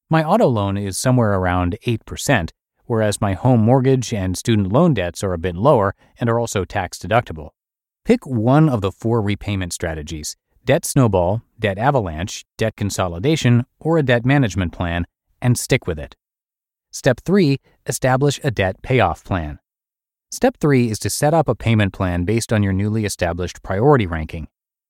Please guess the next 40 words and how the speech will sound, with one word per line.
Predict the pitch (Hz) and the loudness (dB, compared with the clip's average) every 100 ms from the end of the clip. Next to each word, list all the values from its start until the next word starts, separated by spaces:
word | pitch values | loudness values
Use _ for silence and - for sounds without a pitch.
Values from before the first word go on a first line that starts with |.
| _ - | _ 2
You | 165 | 4
may | 254 | 6
want | 254 190 | 6 4
to | |
put | 120 131 | 2 2
all | 120 135 | 4 4
your | 123 | 2
extra | 113 - 113 | -2 -2 -2
money | 104 104 92 95 | 0 0 0 -2
every | 110 117 | 2 2
month | 98 87 85 - | 2 -2 -6 -10
towards | - 113 - | -4 -4 -4
the | 101 | -2
debt | 95 98 | -2 -2
with | 98 | -8
the | 101 | -10
highest | 92 95 90 - | -6 -4 -4 -8
priority, | - 98 135 98 87 - _ _ _ | -4 2 4 4 -2 -10 _ _ _
or | 160 | 0
you | 160 | 2
may | 170 220 | 2 0
simply | - 180 151 117 | -2 0 2 2
want | 110 107 | 2 0
to | 113 | 0
make | 101 92 95 | 0 0 0
double | 120 113 101 | 2 2 2
payments | 131 113 82 - | 2 2 0 -2
on | 87 | -4
that | 80 78 | -6 -4
debt. | 95 76 - _ _ _ _ _ _ - | -4 -4 -12 _ _ _ _ _ _ 0
Choose | 247 247 | 2 4
the | 220 | 2
method | 113 - 107 | 2 0 -4
that's | 98 104 | -4 0
right | 107 - | 0 2
for | 135 | 0
you | 98 92 92 _ - | 2 0 -2 _ -4
and | 104 | -2
your | 95 | 0
budget. | 92 87 85 | 0 -2 -6